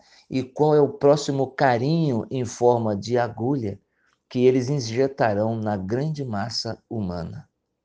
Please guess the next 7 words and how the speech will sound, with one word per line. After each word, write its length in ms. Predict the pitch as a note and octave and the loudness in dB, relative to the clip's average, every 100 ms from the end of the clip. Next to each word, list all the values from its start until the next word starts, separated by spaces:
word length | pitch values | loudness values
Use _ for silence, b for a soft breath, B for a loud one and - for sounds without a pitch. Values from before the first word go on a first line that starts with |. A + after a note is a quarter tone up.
| _ b b _ | _ b b _
até 320 | G2+ - A#2 | -8 -2 -2
transformar 680 | A#2 A#2+ A#2+ - A2+ G2 G2 | -2 -4 -8 -4 -4 -4 -4
a 40 | G2 | -4
maioria 880 | G2+ A#2+ A2+ G2+ A2 B2+ A2 - - _ _ _ _ _ _ _ _ | -2 0 0 -2 -4 -4 -6 -6 -14 _ _ _ _ _ _ _ _
em 200 | G#2+ G#2+ | -4 -4
zumbis 920 | F#2 A2 G#2+ F2 F#2 G#2+ A#2 - - - _ _ _ _ _ E3+ | -4 -4 -4 -4 -4 -6 -8 -12 -14 -20 _ _ _ _ _ -4
idiotizados 1300 | G#3 D3+ D#3 E3+ E3+ E3+ A#2+ A2 A#2+ B2 - - | -4 -2 2 2 2 0 0 0 0 -2 -6 -12